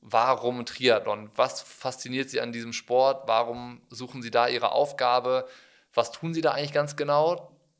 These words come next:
Und was motiviert sie? Wo wollen sie hin? Welche Ziele verfolgen sie? Und so weiter und so fort.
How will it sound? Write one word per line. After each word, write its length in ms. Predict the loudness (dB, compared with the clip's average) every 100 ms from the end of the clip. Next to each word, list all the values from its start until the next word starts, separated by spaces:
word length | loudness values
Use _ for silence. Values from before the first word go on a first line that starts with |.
| _
Und 320 | -4 -4 -4
was 220 | -2 -2 -2
motiviert 540 | -8 -6 0 0 0
sie? 280 | -14 -18 -12
Wo 200 | -4 0
wollen 200 | 2 2
sie 100 | 0
hin? 300 | 0 0 -2
Welche 200 | -6 -6
Ziele 260 | -10 -8 -4
verfolgen 520 | -4 0 2 2 -2
sie? 320 | -12 -12 -12 -4
Und 220 | -4 -2
so 140 | -4 0
weiter 500 | 0 2 -2 -2 -10
und 160 | -10
so 100 | -12
fort. 500 | -2 2 2 0 -4